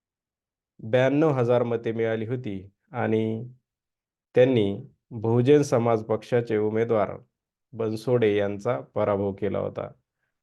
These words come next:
तर काँग्रेसचे उमेदवार इथं चौथ्या क्रमांकावर होते संजय मेश्राम. आणि दोन हजार एकोणीसच्या विधानसभा निवडणुकीत राजू पारवे यांनी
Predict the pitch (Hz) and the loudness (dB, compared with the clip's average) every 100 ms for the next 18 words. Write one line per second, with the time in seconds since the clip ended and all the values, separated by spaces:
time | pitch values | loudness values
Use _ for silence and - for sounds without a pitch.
0 | _ 117 113 - 123 123 139 156 156 151 | _ 0 0 4 4 4 4 2 2 2
1 | 135 120 120 120 117 117 120 151 165 - | 2 2 2 2 2 0 -2 -4 -6 0
2 | 127 127 135 127 117 107 104 104 104 107 | 2 2 0 0 0 -2 -4 -4 -4 -4
3 | 107 - 113 110 110 113 110 104 110 98 | -6 -6 -4 -2 0 0 0 -4 -6 -8
4 | 95 117 _ _ _ _ _ _ _ _ | -8 -16 _ _ _ _ _ _ _ _
5 | _ _ _ _ 135 135 139 160 170 160 | _ _ _ _ -2 0 6 6 6 4
6 | 165 160 151 160 156 160 - 175 151 131 | 4 4 2 0 0 0 0 0 2 2
7 | 127 135 135 131 135 139 139 120 101 - | 0 -2 -4 -4 -4 -6 -6 -8 -8 0
8 | 117 117 127 127 135 131 107 95 101 - | 2 2 -2 0 2 4 2 0 -6 -16
9 | _ _ _ _ _ _ _ _ - 113 | _ _ _ _ _ _ _ _ -8 2
10 | 135 123 104 | 2 2 0